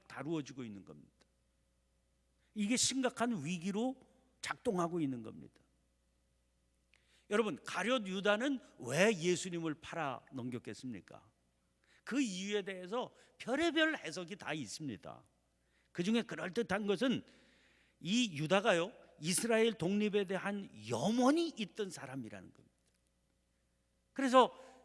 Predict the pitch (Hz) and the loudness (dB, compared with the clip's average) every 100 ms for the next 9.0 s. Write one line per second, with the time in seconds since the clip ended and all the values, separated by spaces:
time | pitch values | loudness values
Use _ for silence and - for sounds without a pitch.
0 | - 190 208 233 220 220 196 - 208 196 | -4 -2 0 -2 -4 -4 -6 -6 -4 -4
1 | 196 175 170 170 185 165 101 - - - | -2 -4 -6 -8 -6 -8 -8 -12 -12 -14
2 | 156 190 196 190 190 165 160 151 185 165 | -8 -8 -6 -10 -10 -10 -10 -8 -6 -4
3 | 160 165 233 302 _ _ _ _ _ _ | -6 -4 -6 -8 _ _ _ _ _ _
4 | _ _ _ - 285 277 - - 214 - | _ _ _ -2 0 -2 -2 -6 -4 -6
5 | 202 - 170 113 - - 104 90 - _ | -8 -8 -10 -10 -12 -16 -16 -16 -18 _
6 | _ - 208 202 165 170 151 160 - 294 | _ -12 -8 -4 -4 -2 -2 -2 0 2
7 | 277 285 208 190 190 226 262 254 - - | 4 4 2 0 2 4 4 2 -10 -20
8 | _ _ 165 165 170 160 190 220 240 151 | _ _ -8 -6 -4 -4 -2 -2 0 -2